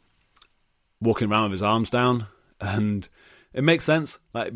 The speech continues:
again, he's, he's aligned his spine, he's got good posture, he can't go behind his head easily 'cause he's upright, and he's still got that down block that saves his front side. And he's looking for the short hand fighting to get past the other guy's elbows.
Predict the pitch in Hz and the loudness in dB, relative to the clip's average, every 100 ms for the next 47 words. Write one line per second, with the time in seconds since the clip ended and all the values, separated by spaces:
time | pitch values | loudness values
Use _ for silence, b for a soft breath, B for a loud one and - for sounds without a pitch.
0 | - 113 135 123 98 110 104 110 110 98 | -8 0 2 2 0 -2 0 0 0 -2
1 | - 123 127 110 104 95 98 - 123 - | 0 2 2 2 -2 -2 -4 0 0 2
2 | 127 123 117 87 80 104 95 92 90 95 | 2 2 2 -2 -6 -4 -4 -4 -4 -6
3 | 90 - 110 117 104 117 110 95 90 104 | -4 -2 2 2 0 -2 -2 -4 -4 -4
4 | - 113 113 - 107 - 110 104 107 104 | 0 0 0 -2 -6 -4 -2 -2 -2 -2
5 | 107 104 107 101 82 - 104 98 95 - | -2 0 -2 -2 -8 -6 -4 -4 -4 -2
6 | 107 - 123 90 - B B B B B | -2 2 2 2 -2 B B B B B
7 | 107 113 101 113 110 101 104 90 - 104 | 0 2 4 2 2 2 0 0 0 0
8 | 95 107 101 107 95 - - 107 104 - | 0 -2 -2 -2 -2 -6 -2 -2 -4 -8
9 | - _ _ _ _ - _ 110 110 120 | -20 _ _ _ _ -20 _ 0 2 4
10 | 117 151 113 76 - | 4 2 2 -4 -10